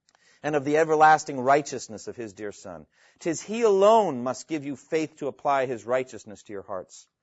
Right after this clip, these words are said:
It is he alone who can give you a wedding garment and cause you to sit down and drink new wine in his kingdom." That is so important for us to remember that. But again, see the passion, see the pleading, see him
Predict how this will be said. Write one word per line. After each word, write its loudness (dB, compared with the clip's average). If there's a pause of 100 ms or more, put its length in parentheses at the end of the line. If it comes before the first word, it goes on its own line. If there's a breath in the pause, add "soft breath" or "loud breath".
(340 soft breath)
It -6
is -10
he -4
alone 2
who -4
can -8
give -6
you -2
a -2
wedding -2
garment -2
and -16
cause -2
you -10
to -10
sit -12
down -10
and -14
drink -14
new -12
wine -12
in -20
his -20
kingdom." -20 (680)
That -12
is -16
so -10
important -14
for -16
us -18
to -20
remember -20
that. -20 (240 soft breath)
But -12
again, -14
see -20
the -16
passion, -14 (140)
see -16
the -16
pleading, -16
see -16
him -18